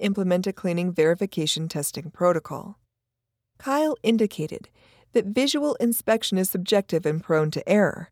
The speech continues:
and that even under ideal cleaning conditions, instruments can retain soil that is not visible, which is where cleaning verification has a role.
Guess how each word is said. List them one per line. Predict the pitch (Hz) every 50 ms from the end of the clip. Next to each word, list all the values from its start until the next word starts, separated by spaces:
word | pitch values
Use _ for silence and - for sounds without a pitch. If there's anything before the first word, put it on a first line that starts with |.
| _ _ _ _ _ _ _ _ _
and | 240 226
that | 240 240 - _ -
even | 247 285 - 339 311 - -
under | - 226 226 240 233 220
ideal | 214 208 196 214 208 202 202
cleaning | 202 - 220 202 190 190 180 180
conditions, | - 175 175 220 247 247 - - 139 - - - - - _ _ _ _ _ _ _ -
instruments | - 180 185 - - 196 190 190 190 - -
can | - - 175 160 170 170
retain | 170 180 - - 180 165 180 190
soil | - - 175 156 156 156 160 165
that | 180 156 151
is | 151 151 -
not | 160 151 - - -
visible, | - 208 220 208 - - - - - 190 - _ _ _ _ _ _ _
which | - 214 208 -
is | 220 208
where | 196 190 208 226 254 254
cleaning | - - 247 226 220 220 220 220
verification | 208 190 190 196 196 - 220 214 - 185 165 - - 175 170
has | 160 165 143 143 143
a | 135
role. | 151 160 170 175 156 - - - 185